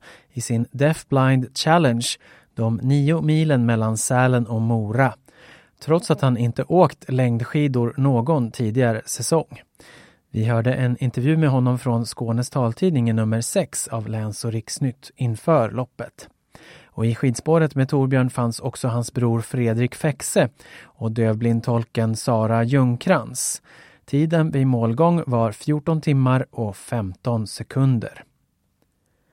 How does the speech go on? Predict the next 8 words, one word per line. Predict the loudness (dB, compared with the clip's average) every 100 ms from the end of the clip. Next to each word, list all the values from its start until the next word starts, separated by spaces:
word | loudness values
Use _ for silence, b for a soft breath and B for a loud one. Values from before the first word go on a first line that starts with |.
| _ _ _ _ _ _ _
Nya | 0 4 4
krav | 2 2 4 4
på | 2 0 0 0
att | 2
minska | 2 2 0 0 2
det | 2
digitala | 2 0 0 0 0 2 2 2
utanförskapet. | -2 0 0 2 -2 0 0 0 -2 -10 -12 -20